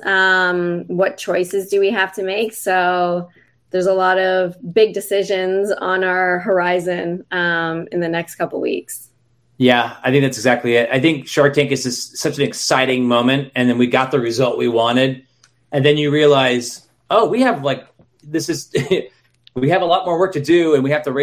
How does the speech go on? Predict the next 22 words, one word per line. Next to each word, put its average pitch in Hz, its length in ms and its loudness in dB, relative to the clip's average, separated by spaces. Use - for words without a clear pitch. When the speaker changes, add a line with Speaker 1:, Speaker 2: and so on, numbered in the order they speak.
Speaker 2:
you 165 60 2
know, 139 100 4
we're, 143 300 -4
you 160 80 -6
know, 123 160 -2
eventually, 170 360 0
as 139 120 -4
a, 143 80 -12
for 139 160 -4
a 131 80 -6
brand 135 240 -2
of 123 60 -4
our 127 120 0
size, 127 320 -4
you 120 140 -10
have 131 180 -6
to 135 80 -12
raise 127 180 -4
a 131 40 -4
lot 127 100 -2
more 123 140 -4
money." 165 560 -4